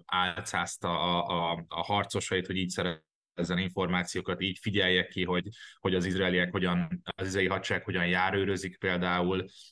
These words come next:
a gázai övezet, ö, szomszédságában. Ö, folyamatosan eljátszotta azt, hogy, hogy, ö, ö, kiképző gyakorlatokat hajt végre a, a gázai övezetnek a határánál, ezzel is ugye, ö, csökkentve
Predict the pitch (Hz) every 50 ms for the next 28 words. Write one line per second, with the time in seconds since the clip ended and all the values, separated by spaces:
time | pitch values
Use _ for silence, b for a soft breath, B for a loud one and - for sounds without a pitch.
0 | _ _ - 95 90 92 90 92 87 87 92 90 90 90 85 90 87 92 90 87
1 | 87 - 101 92 90 90 87 - - 95 87 87 - 92 90 90 - 95 87 87
2 | 87 87 87 87 85 90 90 87 87 90 87 b b b b _ 101 95 92 90
3 | 90 - - 107 101 95 98 95 95 - 95 - - 101 92 92 90 87 - 98
4 | 95 92 90 87 85 87 - - 101 92 - - 98 92 92 90 90 - - -
5 | - - 87 90 92 87 85 87 - - 90 87 92 90 87 85 82 90 90 87
6 | 87 87 92 92 90 87 - 98 92 90 90 87 87 90 - 95 87 - 101 98
7 | 92 87 95 98 87 95 90 - - 104 95 90 90 - 95 87 95 87 - -
8 | 90 90 92 - 87 87 92 92 87 90 92 90 90 92 87 - 90 87 87 87
9 | 87 90 - 90 87 87 87 90 90 87 90 87 95 90 90 87 87 87 87 92
10 | 95 90 92 85 90 87 - 95 92 - 90 82 95 95 - - 90 87 87 87
11 | 87 87 87 90 95 95 95 B B B B B B - 107 104 98 90 98 95
12 | 92 92 92 90 - - - - - 101 92 92 92 - - 104 101 101 90 98
13 | 107 - - 120 110 113 - 117 107 98 90 - 101 98 95 95 92 B